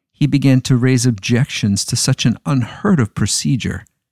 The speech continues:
But finally, under the pressure of questioning,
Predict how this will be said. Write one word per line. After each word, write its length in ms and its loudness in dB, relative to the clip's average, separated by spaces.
But 140 -12
finally, 880 2
under 220 2
the 120 -2
pressure 540 0
of 120 -2
questioning, 680 -2